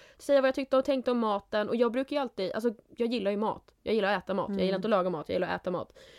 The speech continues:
Speaker 1: Men det är just att jag skulle ge som kritik till exempel att, okej, ja men, ja, rätt nummer två var köttet jättegott, men tallriken var kall, vilket gjorde att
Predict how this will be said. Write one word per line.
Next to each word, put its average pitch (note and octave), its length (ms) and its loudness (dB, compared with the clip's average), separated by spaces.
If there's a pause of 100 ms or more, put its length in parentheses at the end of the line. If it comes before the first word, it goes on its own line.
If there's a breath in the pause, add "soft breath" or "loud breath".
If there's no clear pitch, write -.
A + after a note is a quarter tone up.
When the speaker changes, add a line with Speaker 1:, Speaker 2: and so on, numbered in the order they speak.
(120)
Speaker 1:
Men A3+ 160 0
det B3 40 0
är - 20 2
just A#3+ 140 -2
att A3+ 160 -4 (280 soft breath)
jag A#3 220 4
skulle B3+ 180 -2
ge A#3+ 200 2
som A3 160 -2
kritik B3 460 -2
till A3 80 0
exempel G#3 340 0
att, G3+ 160 -2 (240 soft breath)
okej, A3 540 4
ja A3+ 120 4
men, A3 240 0 (460)
ja, F3+ 160 -2
rätt B3+ 300 2
nummer A#3+ 200 4
två B3+ 460 2
var G#3+ 120 2
köttet G#3+ 400 -6
jättegott, G#3 680 -2
men G#3 140 -2
tallriken A3 600 -2
var G3+ 160 -4
kall, F3+ 360 -2
vilket G3 420 -4
gjorde F#3 260 -2
att - 220 -10